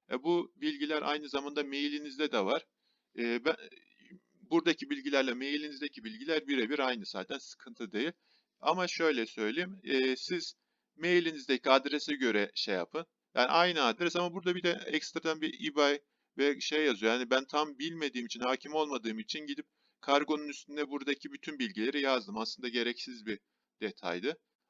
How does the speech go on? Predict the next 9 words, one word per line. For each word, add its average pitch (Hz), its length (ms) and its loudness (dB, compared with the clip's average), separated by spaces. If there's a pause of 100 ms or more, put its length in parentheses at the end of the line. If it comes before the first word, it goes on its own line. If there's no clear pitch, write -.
(200)
Aynı 147 360 0
zamanda 156 420 -2
burada, 147 460 0
e, 120 200 0
şey, 143 460 2
şehir 143 460 0
de 139 60 6
yoktu. 98 400 2
Ben 131 180 0